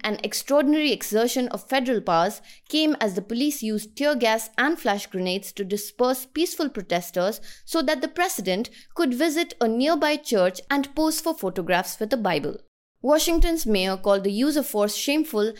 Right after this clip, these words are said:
and Bishop Marion Edgar Budde of the Episcopal Diocese of Washington said she was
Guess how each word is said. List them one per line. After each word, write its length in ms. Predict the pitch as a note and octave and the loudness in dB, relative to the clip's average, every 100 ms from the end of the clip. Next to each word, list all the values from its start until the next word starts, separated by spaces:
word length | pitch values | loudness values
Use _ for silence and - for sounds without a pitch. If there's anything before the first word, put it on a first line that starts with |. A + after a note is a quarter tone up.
| - | -6
and 240 | - A#3+ G#3+ | 0 2 2
Bishop 340 | D4+ E4+ E4 | 2 2 2
Marion 480 | C4 C4+ C#4+ D#4+ D#4 | 2 4 4 2 2
Edgar 320 | G3+ F3+ G3 | 0 0 0
Budde 460 | F#3 A3+ A#3+ C4+ - | 2 2 2 -2 0
of 160 | G#3 G3 | -2 0
the 100 | - - | -4 -2
Episcopal 600 | C4 D4+ - D4+ D4 D4 | -2 -2 0 -2 0 0
Diocese 540 | G3+ F3+ F#3 G3 G3 | 2 0 -2 -6 -6
of 200 | - G3 | -6 -6
Washington 600 | G#3 D4 - G#3 G3+ A3 - - | 0 0 0 -2 -2 -4 -6 -20
said 300 | - D#4+ D#4 | -6 -2 0
she 160 | - A#3 | -2 -2
was 280 | G#3 G#3+ | -2 -4